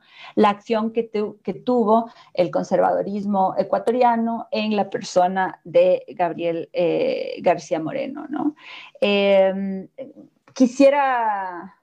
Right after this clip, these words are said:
en un momento referirme a, a este artículo, que también tiene un aporte conceptual,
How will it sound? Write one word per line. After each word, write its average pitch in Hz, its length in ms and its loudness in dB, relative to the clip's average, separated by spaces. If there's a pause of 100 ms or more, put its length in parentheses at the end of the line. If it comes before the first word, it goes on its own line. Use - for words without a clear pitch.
(240)
en 208 240 4
un 220 80 8
momento 214 880 6
referirme 190 800 -4
a, 175 320 0
a 175 160 2
este 185 300 -6
artículo, 214 640 -6 (340)
que 175 100 -8
también 170 500 0
tiene 190 180 -2
un 190 120 -2
aporte 180 760 2
conceptual, 175 1040 -4